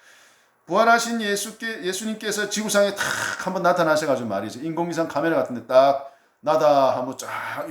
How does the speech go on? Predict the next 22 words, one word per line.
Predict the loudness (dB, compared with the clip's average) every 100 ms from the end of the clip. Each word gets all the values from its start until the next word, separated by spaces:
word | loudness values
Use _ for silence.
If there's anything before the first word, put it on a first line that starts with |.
| -10
보여주시면 | -6 -6 -8 -10 -10 -10 -16 _ _ _ _
세상 | -6 2 4 4
모든 | 2 0
사람들이 | 0 -2 0
예수님 | -4 -4 -6
다 | -4
믿을 | -4 -8
것 | -10
같은데. | -12 -12 -20 -20 _ _ _ _ _ _ _ _ _ -20
예, | -20 -20
그러나 | -14 -2 2 4 4 2 0 -14 _ _
그런 | -6 -2 0
일은 | 0 0
일어나지 | 0 0 0
않습니다. | -4 -8 -14 -20 -20 _ _ _ _ _ _ _ _ _
공의로운 | -6 0 2 4 4
방법이 | 4 2 2
아니기 | 2 2 0
때문이죠. | -2 -2 -2 -4 -10
우리는 | -8 -4 -2 -4 -8 -20 _ _ _ _ _ -20 -20 _
현실을 | -4 -2 2 2
살아갑니다. | 4 2 2 -6 -14 -20